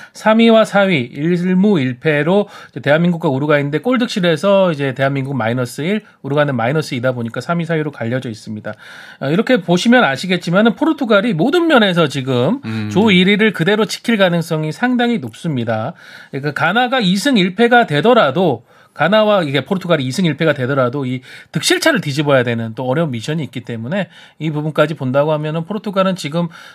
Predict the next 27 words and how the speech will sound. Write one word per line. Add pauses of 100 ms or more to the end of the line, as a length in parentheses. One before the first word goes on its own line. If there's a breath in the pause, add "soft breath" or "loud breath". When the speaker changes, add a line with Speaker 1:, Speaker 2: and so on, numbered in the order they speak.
Speaker 1:
거의
뭐
조
일
위를
확정짓는
데
있어서
팔
분
응선
이상을
넘어
있는
상황입니다.
Speaker 2:
네,
자,
우리가
일단은
십육
강행을
간다는
거는
포르투갈을
승리하는
게
대전제입니다.